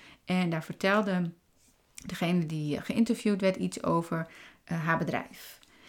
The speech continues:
En dat ze het heel erg moeilijk vond om goede mensen te vinden. En toen dacht ik, dus toen, toen ik dat verhaal hoorde, want tijdens een podcast word je helemaal meegenomen in iemands verhaal, zeker als het gewoon een goed verhaal is.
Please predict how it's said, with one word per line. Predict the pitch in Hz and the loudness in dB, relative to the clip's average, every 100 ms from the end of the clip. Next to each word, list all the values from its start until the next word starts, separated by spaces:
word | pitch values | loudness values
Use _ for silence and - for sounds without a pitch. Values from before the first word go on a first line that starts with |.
| - - | -20 -4
En | 190 175 170 170 - _ | 4 6 6 4 0 _
dat | - 185 185 | 0 2 0
ze | |
het | 185 | -4
heel | 185 240 294 311 | -4 0 2 2
erg | 240 | 2
moeilijk | 202 226 277 269 | 4 6 6 2
vond | - 247 302 370 - - - - - | 0 2 2 0 -8 -10 -20 -20 -4
om | - 220 | 2 4
goede | 226 226 | 6 4
mensen | 196 208 - | 4 0 -2
te | 180 160 | -6 -8
vinden. | 156 147 - 220 _ _ _ - _ - - _ | -4 -4 -4 -10 _ _ _ -20 _ -20 -20 _
En | 202 | -2
toen | 208 214 | 0 0
dacht | 208 - | -2 0
ik, | 185 180 - | -4 -4 -14
dus | _ 202 - | _ -4 -4
toen, | - 208 202 - | 0 2 2 -2
toen | - 220 | 2 2
ik | 220 | 4
dat | 214 | 0
verhaal | - 180 220 208 | 0 4 6 6
hoorde, | 220 277 | 6 4
want | 190 170 - - _ _ - - | 2 0 -4 -20 _ _ -20 -4
tijdens | 202 214 190 | 0 2 0
een | 175 | 0
podcast | 240 - 180 | 0 -2 -4
word | 185 185 | -2 0
je | |
helemaal | 170 233 277 240 | 4 6 6 6
meegenomen | 190 233 - 185 180 180 | 4 2 0 2 4 4
in | |
iemands | 190 180 - | 4 0 -2
verhaal, | 170 196 185 | -2 0 0
zeker | 208 208 - | 0 0 0
als | 170 | 0
het | - | -2
gewoon | - 175 | -4 -2
een | 165 | 0
goed | 202 - | -4 -2
verhaal | 170 208 247 | 2 4 4
is. | 127 - - - | 2 -4 -8 -16